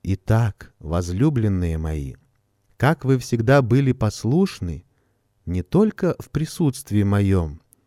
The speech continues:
но гораздо более ныне, во время отсутствия моего, со страхом и трепетом совершайте свое спасение.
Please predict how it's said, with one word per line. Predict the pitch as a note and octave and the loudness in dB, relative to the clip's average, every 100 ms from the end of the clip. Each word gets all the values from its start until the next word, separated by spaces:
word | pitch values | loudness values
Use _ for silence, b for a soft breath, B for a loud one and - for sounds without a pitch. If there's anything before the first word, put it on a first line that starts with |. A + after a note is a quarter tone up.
| _ | _
но | F#2 G2+ | -2 0
гораздо | F#2 G#2+ A#2+ B2+ A2+ A2+ | 2 4 4 4 2 0
более | F#2+ A#2 B2+ A#2+ A#2 | 4 6 6 6 6
ныне, | A2 A2+ C#3+ D3 A2 D#2+ - _ _ _ | 4 4 4 2 0 -4 -8 _ _ _
во | - F#2 | -4 0
время | F2 G2+ B2 B2+ A#2+ | 2 2 4 4 2
отсутствия | - G#2 - - D#3+ G#3 - D#3 D#3 | 0 -4 -6 -4 -2 -2 -4 0 2
моего, | C3 A#2+ A2+ F2 E2 D2+ _ _ _ _ _ | 4 4 2 2 -2 -6 _ _ _ _ _
со | - - D3+ | -14 -4 -2
страхом | - - A2+ C#3 C3 - F#2+ F2 | -2 -2 0 2 2 -2 -6 -6
и | G2+ | -8
трепетом | - G2+ D#3 F3 G2 E2 C2+ - _ _ _ _ _ _ | -2 0 2 0 -4 -6 -10 -12 _ _ _ _ _ _
совершайте | - - E2+ D#2 D#2+ - G#2 C#3+ D#3 - B2+ A2+ | -8 -2 -2 -2 -6 -4 0 2 0 -2 -4 -4
свое | - F2+ F#2+ F2+ F#2+ G#2 - | -8 -4 -2 0 0 -2 -4
спасение. | - - G#2+ - - B2+ G2+ D2+ C#2 | -10 -8 -8 -8 0 2 2 -2 -10